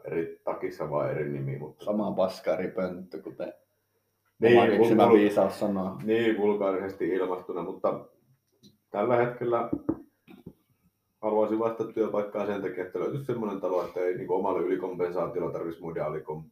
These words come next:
Speaker 1: tai siis omalla ylisuorittamisella ei tarvitsisi kompensoida muiden alisuorittamista ja ei tuntu siltä, että hukkuu siihen työtaakkaan. Että ehkä sekin, että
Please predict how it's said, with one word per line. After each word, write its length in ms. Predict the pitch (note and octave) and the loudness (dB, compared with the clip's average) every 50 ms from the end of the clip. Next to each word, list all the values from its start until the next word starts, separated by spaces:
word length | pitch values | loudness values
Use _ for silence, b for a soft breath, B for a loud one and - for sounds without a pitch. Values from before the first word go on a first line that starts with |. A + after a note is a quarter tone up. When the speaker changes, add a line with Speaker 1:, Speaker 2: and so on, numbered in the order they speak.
| _ _ _ | _ _ _
Speaker 1:
tai 120 | - D#2+ | -6 -6
siis 140 | D#2+ F2 F2 | -4 -4 -2
omalla 280 | G#2 A2+ C3 C3 B2 A#2 | 2 4 4 4 4 4
ylisuorittamisella 840 | A#2+ B2 B2 A#2 A2+ G#2+ G2 F#2 - - - F#2+ F#2 F2+ F#2 F2 E2+ | 2 0 0 0 0 0 0 0 0 -4 -6 -10 -10 -8 -6 -6 -6
ei 60 | E2+ | -4
tarvitsisi 260 | F2 F#2 F#2 F2+ - | -4 -6 -6 -6 -8
kompensoida 480 | - F#2 F2+ E2+ F2 E2+ E2 E2+ - - | -8 -10 -8 -8 -8 -8 -6 -6 -8 -6
muiden 300 | - F2 F2 F2 E2 D#2 | -4 -4 -2 -2 0 -2
alisuorittamista 800 | D#2+ E2 E2 - D#2 D2 D2+ D2+ - - D2+ D2+ D2+ - - - | -2 -2 -4 -4 -4 -4 -4 -4 -8 -10 -16 -16 -16 -12 -8 -6
ja 140 | C#2+ - - | -4 -4 -4
ei 80 | C#2 C2+ | -6 -6
tuntu 200 | - C#3 - C#2+ | -6 -6 -6 -6
siltä, 280 | C#2 - F#2+ - - | -6 -4 -4 -4 -4
että 180 | - - - - | -4 -6 -8 -12
hukkuu 320 | - - - _ - F2 | -14 -14 -16 _ -10 -8
siihen 260 | - D#2 D2+ D2+ D2 C#2+ | -8 -6 -6 -8 -8 -6
työtaakkaan. 800 | D2 D2 D2 C#2+ - D2 C#2+ C2+ C2+ - - C2+ B1+ B1 - | -4 -4 -4 -4 -4 -4 -4 -4 -6 -8 -8 -8 -8 -8 -8
Että 280 | - _ _ - C#2 - C3 b b b b b b b b b b b b b b | -14 _ _ -12 -12 -12 -12 b b b b b b b b b b b b b b
ehkä 220 | - F2 - - F#2+ | -8 -6 -2 -2 0
sekin, 320 | F#2+ F#2+ - G2+ F#2 F2+ | 2 2 2 4 4 4
että 340 | F2+ - - - - - - | 4 2 2 -2 -2 -2 -4